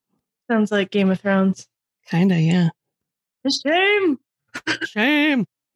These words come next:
Speaker 1: Shame!
Speaker 2: Reginald of Durham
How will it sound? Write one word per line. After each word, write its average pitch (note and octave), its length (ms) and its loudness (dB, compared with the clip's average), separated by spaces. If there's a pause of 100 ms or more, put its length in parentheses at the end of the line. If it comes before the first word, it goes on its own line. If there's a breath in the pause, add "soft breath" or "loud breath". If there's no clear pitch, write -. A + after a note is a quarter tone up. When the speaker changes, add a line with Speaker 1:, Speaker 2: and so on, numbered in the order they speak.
(300)
Speaker 1:
Shame! E4+ 520 0 (600)
Speaker 2:
Reginald G#3 560 0
of E3 240 -4
Durham G3 520 2